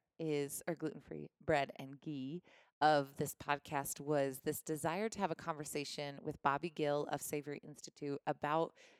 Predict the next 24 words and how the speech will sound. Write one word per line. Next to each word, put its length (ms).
these 540
meat 300
alternatives, 800
what 240
that 160
means 220
for 120
our 140
health 420
and 180
for 140
the 100
environment. 560
Is 240
eating 300
something 300
like 180
Impossible 520
Burger 340
better 340
than 220
eating 360
a 60
steak? 480